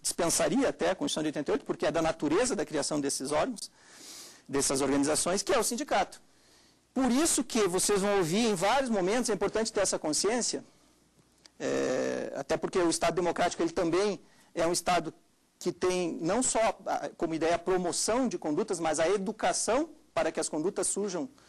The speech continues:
voluntariamente. Essa, é, vocês vão ver aqui na portaria cento e oitenta e seis, é, mas vão ver na discussão sobre estrutura sindical, sempre a, a expressão de Assembleia Geral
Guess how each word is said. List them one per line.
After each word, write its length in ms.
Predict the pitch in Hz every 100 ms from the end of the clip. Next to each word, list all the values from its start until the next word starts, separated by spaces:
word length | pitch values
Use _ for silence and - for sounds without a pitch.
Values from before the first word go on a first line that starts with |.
| - _
voluntariamente. 800 | 151 165 156 151 151 208 240 - - - - - -
Essa, 320 | - 226 - 202
é, 60 | 175
vocês 260 | 196 226
vão 100 | 240
ver 100 | 233
aqui 160 | 240 247
na 120 | 240
portaria 320 | 233 220 208
cento 160 | 208 196
e 20 |
oitenta 240 | 196 202 196
e 40 |
seis, 540 | - 269 240 - - -
é, 340 | 156 151 143
mas 200 | 147 156
vão 120 | 180
ver 140 | 170 202
na 80 |
discussão 640 | 190 - 170 - 226 277 - - -
sobre 320 | - - 170 170
estrutura 400 | - 170 175 170
sindical, 580 | 160 156 170 196 254 - - - -
sempre 360 | - 277 285
a, 160 | 277 240
a 60 | 240
expressão 420 | - 233 254 240
de 100 | 233
Assembleia 680 | 226 254 214 185 233 294 226
Geral 480 | 190 170 226 233